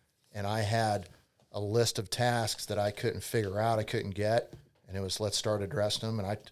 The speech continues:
I still have manila envelopes of my handwritten, "How do you check a charging system?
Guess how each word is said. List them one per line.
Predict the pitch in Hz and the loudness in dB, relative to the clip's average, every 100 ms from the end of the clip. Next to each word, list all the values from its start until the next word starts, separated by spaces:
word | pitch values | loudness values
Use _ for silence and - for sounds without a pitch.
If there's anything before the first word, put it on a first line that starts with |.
| _ - | _ -4
I | 127 | 0
still | 127 - 139 135 | 0 2 4 4
have | 117 110 104 | 4 2 0
manila | 104 104 110 104 | -2 0 2 0
envelopes | 104 110 101 98 - - _ _ _ _ - | -2 -2 0 -2 -4 -10 _ _ _ _ -4
of | 104 104 95 90 - _ _ | 2 2 2 -4 -14 _ _
my | 110 113 | -4 -2
handwritten, | 110 110 113 110 104 110 107 - _ | 0 2 2 2 2 2 0 -8 _
"How | 113 | -4
do | 107 | -2
you | 113 | -2
check | 120 120 | -4 -4
a | |
charging | - 131 135 107 | -2 0 0 0
system? | 98 90 85 85 | -2 -4 -6 -10